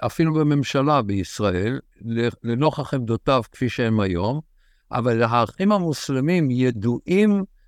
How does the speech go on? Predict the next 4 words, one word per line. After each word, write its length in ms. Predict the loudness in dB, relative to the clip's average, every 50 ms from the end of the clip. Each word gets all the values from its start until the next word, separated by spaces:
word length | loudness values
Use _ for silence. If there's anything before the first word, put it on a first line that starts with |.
| _ -14
בדרכם 880 | -4 -2 -2 0 2 2 2 2 2 0 -4 -2 0 2 2 2 2 0 -2 -4 -8 -10 -14 _ _ _ _ _ _ _ _ _ _ _ _ _ -6
להיכנס 1200 | -2 -2 0 2 2 2 0 0 -2 -2 -4 -4 -4 -4 -2 0 0 0 0 0 -2 -4 -4 -2
לתוך 460 | -2 -2 0 _ 0 0 0 0 0
המערכת 840 | -2 0 0 0 0 0 0 0 0 0 -2 -2 -4 -2 -2 -2 -2